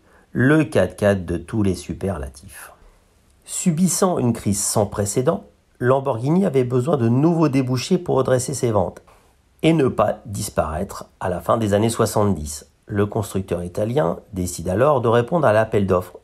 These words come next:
émis par le gouvernement américain pour fournir l'armée en véhicules blindés.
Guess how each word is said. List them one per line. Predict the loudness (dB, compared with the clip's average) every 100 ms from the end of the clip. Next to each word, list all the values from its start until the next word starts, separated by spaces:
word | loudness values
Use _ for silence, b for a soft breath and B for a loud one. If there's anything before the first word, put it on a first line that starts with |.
| -4
émis | -2 0
par | 0 0
le | 2
gouvernement | 2 2 4 4 4
américain | 4 4 2 2 0
pour | 0 -4 -4
fournir | 0 2 4
l'armée | 4 2 0 0
en | 0 2
véhicules | 0 0 0
blindés. | 2 2 2 -2